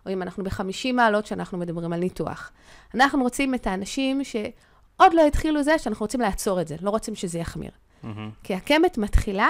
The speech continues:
Speaker 1: בעצם מאישור הטו-, הקיפוזה הטורקלית.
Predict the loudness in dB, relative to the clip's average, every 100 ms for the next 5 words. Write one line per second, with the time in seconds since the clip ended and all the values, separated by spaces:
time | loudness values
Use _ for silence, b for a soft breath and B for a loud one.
0 | 2 -2 -2 -2 0 0 0 2 2 2
1 | 0 0 0 0 -4 -6 -4 -2 2 2
2 | 2 0 -4 -4 -8 -8 -16